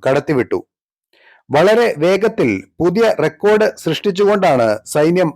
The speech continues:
പാലം നിർമ്മാണം പൂർത്തിയാക്കിയത്. ആദ്യ വാഹനം കടത്തിവിട്ടതിന് പിന്നാലെ മറ്റ് സൈനിക വാഹനങ്ങളും ജെ സി ബിയും ഇതിലൂടെ കടത്തിവിട്ടു.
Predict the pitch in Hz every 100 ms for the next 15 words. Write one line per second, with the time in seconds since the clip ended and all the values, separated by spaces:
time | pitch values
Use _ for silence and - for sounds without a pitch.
0 | _ 143 151 170 185 190 175 175 151 101
1 | - 131 151 180 156 117 117 95 - _
2 | _ _ _ _ _ _ 113 131 156 196
3 | 185 170 190 196 180 - 160 190 196 180
4 | 185 190 180 160 180 160 107 90 _ _
5 | - 156 170 - 226 - - 175 190 196
6 | 214 - 170 175 185 196 190 123 92 -
7 | _ _ 113 151 185 196 220 185 135 101
8 | - 135 170 175 160 123 - _ 135 -
9 | 165 123 98